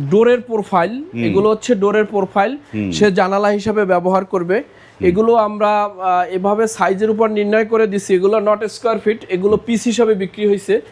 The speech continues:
Speaker 2: পিস হিসাবে।
Speaker 1: জি, এগুলো আপনার বারো হাজার টাকা করে বিক্রি হয়েছে।
Speaker 2: এগুলো বারো হাজার টাকা পিস হিসেবে।
Speaker 1: জি, এটা
Speaker 2: জি।
Speaker 1: জারা ডোরের মতোই আমাদের।
Speaker 2: হ্যাঁ।
Speaker 1: হ্যাঁ,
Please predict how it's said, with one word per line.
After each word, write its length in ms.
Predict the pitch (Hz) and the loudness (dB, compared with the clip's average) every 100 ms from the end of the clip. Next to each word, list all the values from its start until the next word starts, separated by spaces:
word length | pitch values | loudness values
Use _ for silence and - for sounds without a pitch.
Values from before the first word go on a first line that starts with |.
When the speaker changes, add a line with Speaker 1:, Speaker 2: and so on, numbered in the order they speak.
| - | -4
Speaker 2:
পিস 180 | 120 - | -4 -2
হিসাবে। 380 | 104 98 78 | -2 0 0
Speaker 1:
জি, 200 | 175 185 | 2 2
এগুলো 400 | 139 170 185 220 | 2 0 0 2
আপনার 420 | 233 208 214 220 226 | 2 0 -2 -2 0
বারো 300 | 196 190 202 | 0 0 0
হাজার 260 | 214 214 | -2 -2
টাকা 220 | 220 202 | -2 -2
করে 200 | 196 185 | 0 0
বিক্রি 320 | 175 165 180 170 | 0 -2 -2 -2
হয়েছে। 260 | 127 - - - | -4 -10 -20 -10
Speaker 2:
এগুলো 240 | - 104 123 | -2 0 2
বারো 260 | 110 113 | 2 0
হাজার 240 | 110 110 113 | -2 -2 -2
টাকা 220 | 123 165 | -2 -2
পিস 320 | 165 139 127 | 0 0 0
হিসেবে। 320 | 110 92 92 | -2 -2 0
Speaker 1:
জি, 140 | 80 156 - - - | 2 2 0 -12 -6
এটা 140 | 185 202 | 0 2
Speaker 2:
জি। 60 | 196 | 2
Speaker 1:
জারা 240 | 196 214 | 0 0
ডোরের 300 | 208 226 233 | -2 0 0
মতোই 420 | 226 226 240 247 | -2 -4 -6 -4
আমাদের। 400 | 233 190 101 247 - - - - - | -4 0 2 0 -2 -16 -20 -14 -2
Speaker 2:
হ্যাঁ। 120 | 233 | 0
Speaker 1:
হ্যাঁ, 140 | 226 | 0